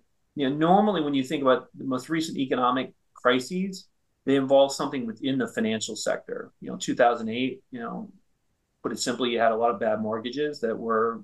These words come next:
impact, uh, that were pervasive throughout the financial system and had, had to be addressed in some, some way. You know, you can have an inflation scare, uh, all right, you can have a, you know, trade dispute,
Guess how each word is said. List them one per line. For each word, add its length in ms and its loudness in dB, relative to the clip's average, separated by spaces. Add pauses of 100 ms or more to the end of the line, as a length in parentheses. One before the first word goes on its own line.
impact, 400 -4
uh, 360 -4
that 160 -2
were 180 -2
pervasive 480 -6
throughout 180 -6
the 80 -18
financial 340 -10
system 520 -8 (460)
and 100 -4
had, 300 0
had 140 -2
to 60 -6
be 100 -4
addressed 340 -6
in 60 -8
some, 300 -10
some 240 -6
way. 340 -6
You 100 -12
know, 160 -14 (100)
you 120 -10
can 100 -2
have 300 2 (460)
an 60 0
inflation 560 2
scare, 800 -4
uh, 460 -4
all 100 -16 (120)
right, 340 -4
you 140 -2
can 100 -4
have 180 2
a, 220 -2 (200)
you 80 -10
know, 300 -10
trade 280 2
dispute, 540 -6